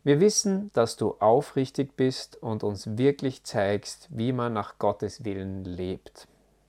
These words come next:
Du fragst nicht nach der Meinung der Leute und bevorzugst niemanden." Also so richtig mal einschleimen. Okay, wie geht's weiter? "Nun sagte un-, nun sage uns,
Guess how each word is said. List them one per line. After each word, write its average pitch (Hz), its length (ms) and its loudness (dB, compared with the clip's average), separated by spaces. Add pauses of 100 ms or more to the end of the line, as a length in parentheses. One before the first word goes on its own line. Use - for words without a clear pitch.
Du 110 100 -4
fragst - 560 0
nicht 135 560 -6
nach 110 220 -6
der 107 160 -4
Meinung 98 340 -6
der 104 120 -6
Leute 92 420 -6 (420)
und 117 200 -8
bevorzugst - 760 -6 (200)
niemanden." 101 760 -4 (400)
Also 110 220 -4
so 104 240 2
richtig 117 380 2
mal 107 120 0
einschleimen. 95 640 -2 (380)
Okay, 95 420 -6 (480)
wie 117 140 2
geht's 139 220 6
weiter? 110 320 2 (180)
"Nun 175 180 4
sagte - 480 0
un-, 120 220 -2
nun 156 160 2
sage 202 400 0
uns, 95 300 -8